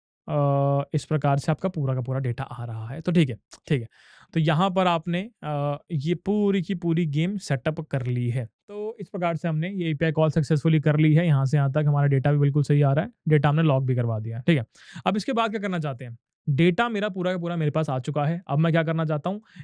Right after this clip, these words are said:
इस डेटा को पॉपुलेट करवाना चाहता हूँ। इस डेटा को कहाँ पर पॉपुलेट करवाना चाहते हो, इस डेटा को मैं यूआई पर पॉपुलेट करवाना चाहता हूँ। तो यूआई पर पॉपुलेट करवाने के लिए मैंने क्या कर दिया, मैंने इस डेटा को सेंड कर दिया, कहाँ पे,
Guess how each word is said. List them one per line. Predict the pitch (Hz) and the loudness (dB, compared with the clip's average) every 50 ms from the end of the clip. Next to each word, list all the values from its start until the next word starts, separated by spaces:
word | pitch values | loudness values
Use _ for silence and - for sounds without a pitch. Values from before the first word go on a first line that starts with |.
| - - | -4 0
इस | 226 240 202 208 180 | 0 2 2 2 2
डेटा | 170 160 156 147 165 160 | 4 4 4 4 2 0
को | 151 190 190 | 0 0 -2
पॉपुलेट | 185 160 143 - 151 139 135 123 - | -2 -2 -2 -2 -2 -2 -2 -4 -4
करवाना | - 127 123 117 117 117 113 | -6 -6 -6 -6 -8 -10 -12
चाहता | 113 117 117 117 117 120 | -12 -12 -12 -12 -12 -12
हूँ। | 113 117 - _ - | -12 -12 -14 _ -2
इस | 156 151 135 | 0 0 4
डेटा | 151 147 135 151 | 4 4 4 4
को | 143 143 | 0 0
कहाँ | 139 143 131 147 | 0 2 2 2
पर | 156 175 170 | 2 2 2
पॉपुलेट | 170 175 165 165 175 180 170 | 2 2 2 4 2 2 2
करवाना | - 185 175 175 175 175 | 2 2 2 2 0 2
चाहते | 160 180 170 165 160 185 | 2 2 0 0 0 -2
हो, | 196 214 220 _ - - - - _ - | -4 -4 -6 _ -20 -20 -20 -20 _ -2
इस | 185 208 190 170 | -2 0 0 0
डेटा | 147 160 156 143 165 160 | 0 0 0 2 2 0
को | 156 147 165 | 2 2 0
मैं | 175 190 | 0 2
यूआई | 180 160 165 160 156 156 | 2 2 4 4 2 2
पर | 143 165 139 | 0 -2 0
पॉपुलेट | 160 156 147 143 156 156 151 143 | 0 0 2 2 2 0 2 2
करवाना | 156 151 151 147 147 147 | 0 0 0 0 0 0
चाहता | 139 147 139 135 151 | 0 -2 -2 -2 -4
हूँ। | 147 147 160 _ _ _ _ _ _ - | -6 -6 -8 _ _ _ _ _ _ 0
तो | 175 | 0
यूआई | 170 147 143 170 170 196 220 226 226 | 2 6 6 8 8 8 6 4 4
पर | 185 190 196 202 | 2 0 -2 0
पॉपुलेट | - 190 170 156 165 170 175 190 190 | 0 -2 -2 0 2 2 2 2 0
करवाने | 185 190 165 160 151 151 151 156 151 | 0 0 0 2 2 2 2 2 2
के | 147 | 4
लिए | 170 175 | 4 4
मैंने | 165 156 151 160 156 | 6 6 6 6 6
क्या | 156 156 147 | 4 4 4
कर | 151 147 | 4 2
दिया, | 139 147 151 170 180 | 2 2 2 2 4
मैंने | 165 151 147 156 160 | 2 2 2 2 2
इस | - 156 143 131 | 2 2 0 4
डेटा | 135 147 139 143 147 | 4 4 4 4 2
को | 139 160 | 2 2
सेंड | 147 - 151 147 147 | 2 4 4 4 4
कर | 139 143 127 | 4 2 0
दिया, | 127 135 151 156 | 0 0 0 0
कहाँ | 156 143 127 139 143 - | 0 0 -2 -2 -2 -4
पे, | 190 233 | -6 -8